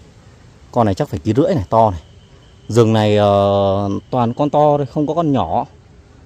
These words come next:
Nhiều nơi em thấy, ờ, đăng những cái video lên chỉ có những con mấy lạng.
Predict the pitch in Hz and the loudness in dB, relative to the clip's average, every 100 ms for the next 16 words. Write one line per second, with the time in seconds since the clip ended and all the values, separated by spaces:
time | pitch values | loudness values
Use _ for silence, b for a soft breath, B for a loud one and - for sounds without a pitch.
0 | - - - - - - - _ _ _ | -20 -20 -20 -20 -20 -20 -20 _ _ _
1 | _ 117 117 113 123 143 143 139 131 113 | _ -2 2 2 4 2 2 0 0 -2
2 | 135 156 147 143 139 143 135 - - 127 | -2 -2 -2 -2 -2 -4 -6 -14 -6 -4
3 | 127 131 131 135 151 139 131 131 131 131 | -2 -2 0 -2 -2 -2 0 0 2 0
4 | 120 - - 131 143 147 147 139 131 131 | -2 -6 -4 -2 0 0 -2 0 0 2
5 | 170 175 117 | 2 0 -2